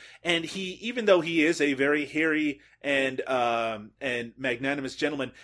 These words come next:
he does not kind of exude the power and the charisma that you really need in that role. Um, and because we spent so much time with him, I do find that a lot of the middle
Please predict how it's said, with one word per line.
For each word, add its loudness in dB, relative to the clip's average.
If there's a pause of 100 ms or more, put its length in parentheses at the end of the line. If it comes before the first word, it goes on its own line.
he -10
does 6
not 2 (100)
kind 0
of 2
exude -2
the -6
power 0 (180)
and -6
the -6
charisma -4 (200)
that -6
you 0
really -2
need -10
in -10
that -6
role. -4 (300)
Um, 6 (280)
and 0
because 4
we -2
spent -2
so 0
much -2
time -2
with 0
him, -4
I -2
do -8
find -4
that -4
a -8
lot 0
of -6
the -6
middle -4